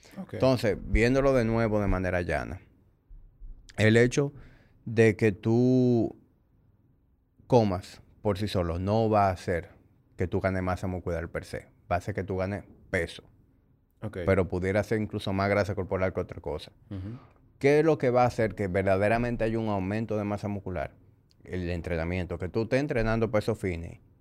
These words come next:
Speaker 2: y que ese entrenamiento que tú estás haciendo, tú tengas un presupuesto, tú tengas materia prima para esa reparación que necesita ocurrir. Entonces, el hecho de que tú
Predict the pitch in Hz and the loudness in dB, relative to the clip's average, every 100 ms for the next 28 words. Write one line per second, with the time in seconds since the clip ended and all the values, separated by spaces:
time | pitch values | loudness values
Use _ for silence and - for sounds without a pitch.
0 | _ _ 104 98 117 117 160 151 156 147 | _ _ -6 -2 -2 0 -2 0 0 0
1 | 139 139 135 123 113 123 127 127 127 127 | 0 -2 -2 -6 -6 -6 -4 0 0 0
2 | 98 87 95 _ _ _ _ _ - 127 | -4 -6 -10 _ _ _ _ _ -4 -2
3 | 110 147 160 117 87 82 _ _ - 101 | 0 0 0 0 -2 -4 _ _ -10 -4
4 | 107 101 85 85 67 - _ _ _ _ | -4 -4 -4 -4 -6 -14 _ _ _ _
5 | _ - 113 131 139 131 107 95 95 87 | _ -6 -2 0 0 0 -2 -2 -2 -2
6 | 95 85 82 82 - 87 90 - 101 101 | -4 -4 -6 -8 -4 -4 -4 -6 -8 -6
7 | 92 87 85 113 117 90 90 - 87 - | -6 -6 -6 -8 -6 -6 -8 -10 -16 -6
8 | - 90 - 95 87 - - - - _ | 0 0 0 -6 -6 -8 -14 -20 -20 _
9 | _ _ _ - _ _ _ - 113 151 | _ _ _ -20 _ _ _ -4 2 2
10 | 135 123 - _ _ _ - 117 139 147 | 2 -4 -10 _ _ _ -2 2 2 4
11 | 175 165 147 123 143 139 139 135 127 117 | 4 4 2 -2 0 2 2 2 2 0